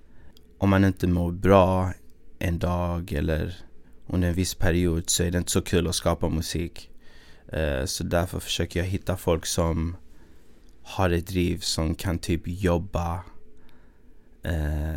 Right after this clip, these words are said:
även när man kanske inte känner sig som bäst. Man kanske vaknade och kanske inte kände att man vill göra musik,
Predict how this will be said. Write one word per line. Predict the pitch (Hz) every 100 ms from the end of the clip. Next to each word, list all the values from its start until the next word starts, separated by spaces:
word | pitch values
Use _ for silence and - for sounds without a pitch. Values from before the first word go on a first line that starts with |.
| -
även | - 85 87 85
när | 82
man | 82 85
kanske | - 82 85
inte | 82 - 80 82 85 - - - - -
känner | - - 92
sig | 87 82
som | - 87 82
bäst. | 71 - - - - - - - -
Man | -
kanske | - 87 82
vaknade | 92 87 90 101 85 80
och | 73
kanske | - 82 90
inte | - 87
kände | - 92 87
att | 90 85
man | 82
vill | 85
göra | 85 82
musik, | 85 87 - 85 85 - -